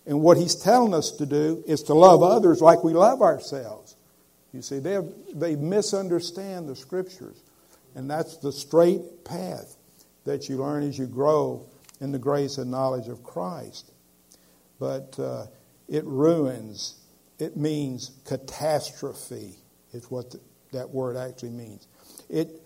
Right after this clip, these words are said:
turns them upside down. Uh, don't listen to this nonsense on the radio.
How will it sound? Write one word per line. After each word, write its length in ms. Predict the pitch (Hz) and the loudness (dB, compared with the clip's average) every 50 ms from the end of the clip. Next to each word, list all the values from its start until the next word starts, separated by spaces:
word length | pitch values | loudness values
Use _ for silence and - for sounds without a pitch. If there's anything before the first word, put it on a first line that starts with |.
| _ _ _ _ _ - | _ _ _ _ _ -12
turns 480 | - 160 170 175 175 170 165 139 107 147 - - | -6 -4 -4 -4 -4 -4 -6 -6 -8 -10 -6 0
them 300 | 131 139 139 131 165 - - - | 2 2 2 2 -2 -8 -8 0
upside 1040 | 147 151 156 156 156 - - - 143 143 139 139 135 135 131 131 131 - - 120 110 | 2 2 2 2 -2 -8 -8 -6 -4 -4 -4 -4 -4 -4 -6 -10 -14 -18 -18 -16 -14
down. 440 | 127 120 120 113 113 104 101 - - _ _ _ _ _ _ _ _ _ _ _ _ _ _ _ | -12 -12 -12 -14 -16 -18 -18 -20 -20 _ _ _ _ _ _ _ _ _ _ _ _ _ _ _
Uh, 180 | 131 127 127 - - - - | -16 -16 -16 -16 -18 -12 -6
don't 280 | - 196 226 220 214 165 | -4 -2 -2 -2 -2 -2
listen 520 | 160 190 202 - - - 143 135 131 127 131 | 0 0 0 -2 -2 -6 -6 -6 -8 -8 -6
to 120 | 139 135 | -6 -4
this 420 | 131 135 139 135 127 - - - | -2 -2 -4 -4 -6 -10 -14 -14
nonsense 840 | - 123 131 143 151 160 160 165 - - - 156 156 160 160 160 - - | -12 -8 -6 -4 -4 -4 -4 -6 -10 -8 -6 -6 -6 -6 -8 -10 -12 -14
on 140 | 139 127 131 | -14 -12 -12
the 60 | 127 | -10
radio. 720 | 120 135 147 151 156 156 156 156 160 160 170 165 151 | -8 -6 -6 -4 -4 -4 -4 -4 -6 -6 -8 -10 -12